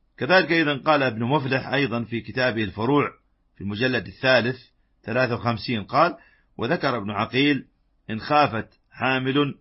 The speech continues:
ومرضع على حمل وولد حال الإرضاع لم يحل الصوم وعليهما الفدية"، وعليهما الفدية. هذا القول الأول. وأما قول جمهور أهل العلم فقالوا يجب عليهما القضاء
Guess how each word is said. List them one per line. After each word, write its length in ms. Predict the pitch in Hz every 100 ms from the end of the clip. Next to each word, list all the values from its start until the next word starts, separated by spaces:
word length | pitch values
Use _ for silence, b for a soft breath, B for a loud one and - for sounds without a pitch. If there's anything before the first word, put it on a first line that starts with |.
| _
ومرضع 680 | 110 117 135 127 110 117 117
على 240 | 110 113
حمل 440 | - 127 139 139 117
وولد 440 | 117 135 143 165 - _ _ _
حال 320 | - 135 139
الإرضاع 640 | 127 117 117 123 185 190 - _ _ _ -
لم 220 | 135 143
يحل 320 | 110 107 127
الصوم 440 | 120 117 117 123 113
وعليهما 600 | 104 117 123 123 147 156
الفدية"، 500 | 135 120 98 101 90 _ _ _ _ _ -
وعليهما 760 | 95 98 95 107 131 170 190
الفدية. 540 | 131 131 101 110 107 - _ _ _ _ _ _ _ _ _ _ _ _
هذا 200 | 165 160
القول 380 | 120 - 127 123
الأول. 680 | 143 139 120 127 127 123 120 _ _ _ _ _ _ _ _ _ -
وأما 680 | 151 156 139 - 175 160 139
قول 260 | 139 139
جمهور 400 | 107 120 131 127
أهل 160 | - 110
العلم 380 | 98 98 165 185
فقالوا 420 | 196 165 123 156
يجب 280 | 165 113 101
عليهما 400 | 104 127 143 147
القضاء 600 | - 120 104 113 110 -